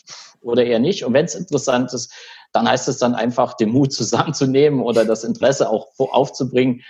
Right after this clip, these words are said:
und Kontakt aufzunehmen. Und dann, ja, sprechen wir einfach mal drüber, wo will derjenige hin? Was will er? Will er eine Auswertung oder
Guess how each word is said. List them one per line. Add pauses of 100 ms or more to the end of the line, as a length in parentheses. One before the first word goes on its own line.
(240)
und
Kontakt
aufzunehmen.
Und
dann, (260)
ja,
sprechen
wir
einfach
mal
drüber,
wo
will
derjenige
hin? (640)
Was (460)
will
er?
Will
er
eine
Auswertung
oder